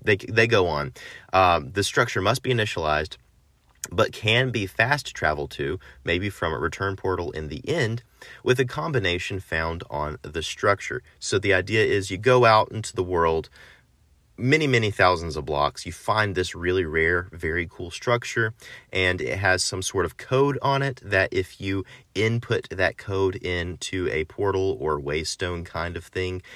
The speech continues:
then you can fast travel back to that structure. Uh, this might be a really interesting way to create waystone type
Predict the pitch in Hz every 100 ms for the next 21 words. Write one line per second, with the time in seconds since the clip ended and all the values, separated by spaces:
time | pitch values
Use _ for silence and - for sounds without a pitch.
0 | - 82 80 78 69 - 85 87 - -
1 | - 82 82 80 - 57 85 - - -
2 | 90 85 76 - - 117 - 143 139 -
3 | - - - - 90 87 95 - 95 95
4 | 92 85 87 98 - 92 - - 87 85
5 | 85 - 80 - 82 78 78 65 76 82
6 | - 85 78 78 76 - 76 71